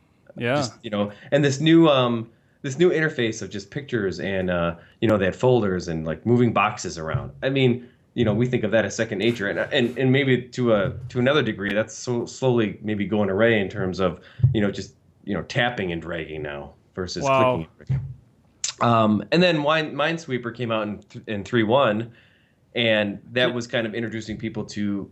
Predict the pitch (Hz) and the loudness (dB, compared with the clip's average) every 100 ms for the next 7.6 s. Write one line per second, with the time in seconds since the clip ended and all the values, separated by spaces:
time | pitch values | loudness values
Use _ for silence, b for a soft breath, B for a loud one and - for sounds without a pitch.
0 | - 113 113 110 127 107 95 - 98 98 | 0 2 2 2 2 0 -4 -6 -8 -8
1 | - b b b - 107 95 98 98 98 | -12 b b b -4 -2 0 -2 -2 -2
2 | 95 90 - - 90 87 85 85 _ - | -2 -4 -8 -4 -2 0 -2 -6 _ -6
3 | 98 90 82 82 _ - 95 95 90 - | -2 0 -2 -8 _ -6 -2 0 0 0
4 | 101 90 - 110 104 101 85 - - 117 | 0 0 0 0 0 -6 -8 -4 2 2
5 | 107 107 - 117 98 90 95 92 92 - | 2 -2 -2 -2 -2 -4 -2 0 0 -2
6 | 90 82 73 71 - 143 156 160 151 143 | -6 -6 -10 -14 -6 0 2 4 4 4
7 | 123 131 127 - 90 | 4 -2 -6 -8 -10